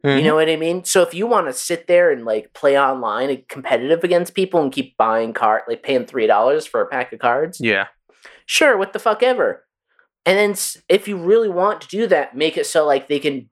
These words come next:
Speaker 1: buy the D L C and then play through, like, I don't know, like, the fucking, what was the first season called? Island of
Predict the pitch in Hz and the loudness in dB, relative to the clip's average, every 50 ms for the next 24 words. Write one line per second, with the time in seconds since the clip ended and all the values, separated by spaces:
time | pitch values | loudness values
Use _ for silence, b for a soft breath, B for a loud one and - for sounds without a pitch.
0 | _ _ - 143 131 123 123 123 123 120 123 120 123 120 113 - 127 127 120 113 | _ _ 0 2 2 2 2 0 0 -2 -4 -6 -10 -14 -10 -4 0 0 2 2
1 | 110 - - - 143 131 117 104 - - 123 127 131 131 131 131 - - 156 143 | 0 -2 -4 -4 -4 -4 -4 -4 -4 -2 0 0 2 0 0 -2 -4 0 2 2
2 | 135 131 131 - - 147 131 123 120 110 107 - 107 127 120 113 104 107 107 110 | 2 2 -2 -4 -2 -2 0 2 2 0 0 0 0 -2 -2 -2 -2 -2 -2 0
3 | 113 107 107 - - - 123 113 113 110 107 107 101 - - 135 120 - - 120 | 2 0 0 0 -2 0 2 2 4 4 4 2 0 0 -2 -2 -2 -2 0 0
4 | 110 107 107 110 - 123 117 113 107 - - 113 - - 123 120 - - - 113 | 0 0 0 -2 -2 -2 0 0 -2 -4 -4 -6 -6 -2 -2 -2 -2 -4 -4 -6
5 | 98 - 107 104 101 - 104 95 92 92 - _ - - 117 110 107 113 117 113 | -6 -6 -6 -6 -2 0 2 2 2 2 -2 _ -6 -2 -2 0 0 0 0 2
6 | 110 107 104 107 104 95 - | 2 2 2 2 0 -2 -8